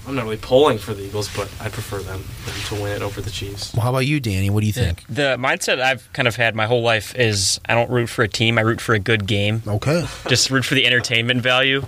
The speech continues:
Speaker 3: which has, there's been a lot of good Super Bowls in my lifetime.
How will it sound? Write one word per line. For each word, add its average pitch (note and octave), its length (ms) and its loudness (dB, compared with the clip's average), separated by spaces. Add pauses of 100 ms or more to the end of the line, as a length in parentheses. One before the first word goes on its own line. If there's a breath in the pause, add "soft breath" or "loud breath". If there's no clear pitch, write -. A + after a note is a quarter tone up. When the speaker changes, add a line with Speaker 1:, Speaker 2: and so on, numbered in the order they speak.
Speaker 3:
which D3+ 240 0
has, F3 260 0 (260)
there's D3 200 0
been A#2 80 2
a G#2+ 60 2
lot A2+ 180 2
of A2 80 0
good A2 100 2
Super A2 180 0
Bowls G2+ 260 -2
in G2+ 60 0
my G2 120 0
lifetime. F#2+ 420 -2